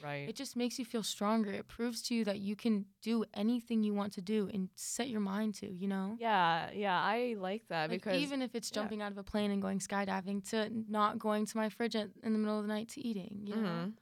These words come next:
Speaker 1: Yeah, dude, I mean, I love that because I just had this similar conversation about you can do, you can do anything. Um, I was talking to my friend. He's, like, living abroad right now, and I was just
Speaker 2: Super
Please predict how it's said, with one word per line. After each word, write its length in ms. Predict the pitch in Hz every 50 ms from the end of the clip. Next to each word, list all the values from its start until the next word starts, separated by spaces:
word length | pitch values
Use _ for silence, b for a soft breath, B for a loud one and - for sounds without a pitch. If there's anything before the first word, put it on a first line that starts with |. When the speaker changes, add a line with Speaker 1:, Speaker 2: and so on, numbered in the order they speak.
| -
Speaker 1:
Yeah, 420 | 208 226 233 240 226 208 175 170 151 -
dude, 340 | - 208 208 202 180 175 - -
I 80 | - 185
mean, 220 | 196 190 190 170
I 80 | 135 196
love 300 | 208 202 202 208 214 190
that 200 | 185 175 170 165
because 340 | 190 196 196 214 175 175 180
I 120 | 165 196
just 160 | 196 220 -
had 160 | - 240 208
this 260 | 190 185 - - - - _ _ _ _ -
similar 360 | - - - 339 359 294 247
conversation 600 | 233 247 226 226 220 208 202 220 202 208 - 226
about 220 | 208 190 185 170 151
you 80 | 190
can 140 | 185 190 180
do, 340 | 170 180 175 170 170 156 147 - -
you 80 | 196
can 100 | 208 214
do 120 | 208 208 -
anything. 580 | - 180 185 175 165 - - 151 147 139 147 - - -
Um, 420 | 160 156 151 151 156 156 175 - - -
I 40 | -
was 100 | 202 202
talking 160 | 226 202 196
to 20 |
my 160 | 190 175 165 170
friend. 300 | - - 190 175 170 170
He's, 120 | 175 180
like, 160 | 190 180 -
living 220 | 190 185 175 170 165
abroad 300 | 156 156 156 156 156 156
right 180 | 160 160 165
now, 220 | 160 160 160 160 160
and 100 | 165 170
I 40 |
was 100 | 180 185
just 140 | 175 165 -
Speaker 2:
Super 20 | -